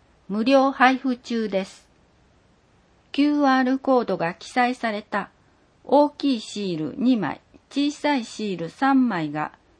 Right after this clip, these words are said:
一シートの見守りシールが掲載されています。シールの左側に青色の背景で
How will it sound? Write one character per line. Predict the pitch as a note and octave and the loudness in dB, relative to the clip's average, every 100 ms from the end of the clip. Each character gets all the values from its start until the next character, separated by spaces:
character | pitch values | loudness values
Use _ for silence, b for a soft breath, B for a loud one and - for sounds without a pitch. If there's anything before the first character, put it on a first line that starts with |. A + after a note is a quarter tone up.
| _ - | _ -12
一 | G3+ - C#4 | -8 -6 -6
シ | - C#4+ C4 | 0 0 0
ー | |
ト | - F3 | 0 -2
の | D#3 - | -2 -4
見 | F#3+ A#3 | -2 2
守 | C#4 C#4 D4 C#4 | 6 6 4 2
り | |
シ | C4+ C4 A#3 | -2 -2 -2
ー | |
ル | F3+ | -2
が | D#3 - - | -4 -6 -4
掲 | C4+ C#4 | -4 -2
載 | C#4 C4 | 0 -2
さ | - A#3+ | -2 -4
れ | A#3+ | -4
て | - G#3+ | -6 -6
い | G#3 | -4
ま | F#3+ G3 | -6 -8
す。 | - _ _ _ _ _ _ _ _ _ | -16 _ _ _ _ _ _ _ _ _
シ | - D4 D4 | -8 -2 0
ー | C4+ | 0
ル | G3+ | 0
の | E3 | -4
左 | F3 G#3 A#3 B3 B3+ | -6 -4 -2 -2 -2
側 | A#3 A3+ A3 | -4 -4 -6
に | G#3 G3 _ _ _ _ | -8 -12 _ _ _ _
青 | - G#3 C4+ D4 | -2 2 2 2
色 | C#4 C4+ | 2 2
の | B3+ B3 | 0 -2
背 | A#3+ A#3+ | -4 -6
景 | - A3+ A3+ | -8 -8 -8
で | - G3+ | -8 -10